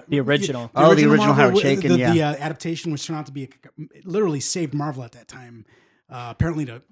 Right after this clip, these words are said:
Speaker 2: ap-, according to Stan Lee's biography, like, that book was mo-, like, the most, one of the most successful books they'd ever put
Speaker 1: Well
Speaker 2: out, and they had jumped on it before anybody else even knew anything about
Speaker 3: Yeah.
Speaker 2: the movie.
Speaker 3: Well,
Speaker 1: Wow.
Speaker 3: Star Wars is that famous story of, you know, they, nobody wanted it. You know, the reason Kenner,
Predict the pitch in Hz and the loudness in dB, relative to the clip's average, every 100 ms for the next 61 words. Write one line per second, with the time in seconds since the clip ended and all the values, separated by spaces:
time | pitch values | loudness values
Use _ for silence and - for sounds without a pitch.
0 | - - - - 165 143 - 151 139 147 | -20 -20 -20 -12 -8 -8 -8 -8 -6 -6
1 | 127 131 131 127 139 131 131 - 143 - | -8 -12 -14 -16 -16 -16 -18 -14 -12 -10
2 | 123 - 131 - 143 - 131 - _ _ | -10 -10 -12 -12 -14 -14 -16 -18 _ _
3 | _ _ 143 151 151 147 - - _ _ | _ _ -6 -2 0 -2 -6 -12 _ _
4 | _ 143 175 202 170 165 156 156 151 - | _ -2 2 2 2 -2 0 0 -2 -4
5 | 151 - 139 147 127 131 - 120 120 120 | -10 -12 -12 -14 -18 -18 -18 -20 -18 -18
6 | 117 _ _ _ _ _ 185 170 151 139 | -18 _ _ _ _ _ 2 4 2 0
7 | 175 175 185 143 120 180 180 170 175 165 | -2 0 0 -2 -6 -6 -6 -6 -6 -8
8 | 135 147 143 147 147 147 160 143 147 147 | -12 -10 -8 -6 -6 -8 -8 -8 -6 -6
9 | 147 135 120 110 123 131 139 117 - _ | -6 -6 -4 -4 -4 -6 -8 -12 -20 _
10 | 208 202 123 220 214 180 143 131 127 135 | 2 4 6 4 4 4 2 0 0 -2
11 | 120 - 123 113 113 110 107 107 107 101 | -4 -4 -4 -2 -2 -2 -4 -6 -6 -6
12 | 101 110 107 - - 113 104 107 104 113 | -8 -8 -10 -10 -6 -6 -4 -8 -6 -6
13 | 120 107 101 - _ 123 120 107 117 120 | -6 -8 -12 -18 _ -8 -6 -6 -4 -4
14 | 123 - - 135 139 113 | -8 -12 -6 0 0 -2